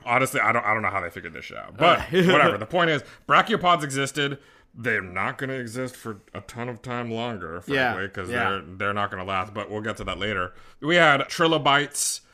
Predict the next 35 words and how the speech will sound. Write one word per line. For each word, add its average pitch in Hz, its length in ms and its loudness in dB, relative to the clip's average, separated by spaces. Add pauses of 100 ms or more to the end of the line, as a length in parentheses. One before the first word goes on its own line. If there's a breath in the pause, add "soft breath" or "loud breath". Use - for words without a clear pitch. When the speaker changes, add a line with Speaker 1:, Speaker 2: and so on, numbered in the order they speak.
(200 soft breath)
Speaker 1:
creeping 131 440 -4
around 135 260 4
in 127 60 -2
the 120 80 0
water. 120 360 4
We 117 100 -2
had - 140 -2
starfish 120 640 0
and 107 100 -8
sea 120 180 -6
cucumbers 120 800 -2
and 120 100 -10
just, 190 140 -12
like, 202 140 -14
a 113 40 -16
bunch 113 360 -4
of 101 140 -10
ocean 98 280 -12
shit, - 280 -14
right? 95 200 -4
We 107 80 -4
had 98 200 -2 (380 loud breath)
bony 160 360 4
fish. - 600 0 (440 soft breath)
We 135 100 -2
had 127 180 2
sharks - 500 0
swimming 123 360 -2
around 113 320 2
already, 110 600 0
right? 107 200 -4
Those 110 180 -4
guys 107 200 0
were 107 100 -6
there. 98 360 -2